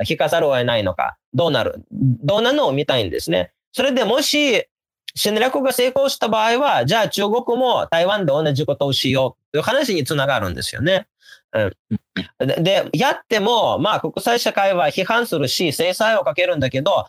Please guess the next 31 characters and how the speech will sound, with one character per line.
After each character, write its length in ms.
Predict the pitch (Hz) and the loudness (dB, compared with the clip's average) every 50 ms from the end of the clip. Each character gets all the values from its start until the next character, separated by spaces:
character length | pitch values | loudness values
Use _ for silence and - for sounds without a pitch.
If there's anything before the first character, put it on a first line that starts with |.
| _ _ - | _ _ -6
ま 320 | 180 226 277 277 220 151 | -2 0 2 2 2 2
あ、 20 | 120 | 0
我 280 | 113 160 180 240 277 | 0 0 0 2 2
慢 20 | 302 | 2
で 140 | 269 269 233 | 0 0 0
き 100 | 277 262 | 0 0
る 140 | 247 233 | 2 2
レ 100 | 226 247 | 2 2
ベ 120 | 247 226 214 | 2 0 0
ル 120 | 180 160 | 0 0
だ 100 | 131 135 | 0 -2
っ 60 | 127 | -2
た 120 | - - 196 | -2 0 0
ら 100 | 190 147 | 2 2
や 120 | 131 156 | 2 0
っ 60 | 151 - | -2 -2
ち 120 | - 202 | -2 0
ゃ 80 | 190 202 | 0 2
お 60 | 220 | 0
う 60 | 214 - | -2 -2
と 80 | 151 | -2
い 40 | 131 | -2
う 40 | 131 | -2
話 340 | 131 135 151 175 - 156 139 | 0 0 0 -2 -2 -2 -2
に 100 | 120 107 | 0 0
な 140 | 107 98 | 0 0
る 80 | 180 80 | 0 0
ん 100 | - 127 | 0 -2
で 80 | 123 - | -2 -4
す 120 | - - | -2 0
ね。 220 | 190 190 190 180 | 0 0 0 -2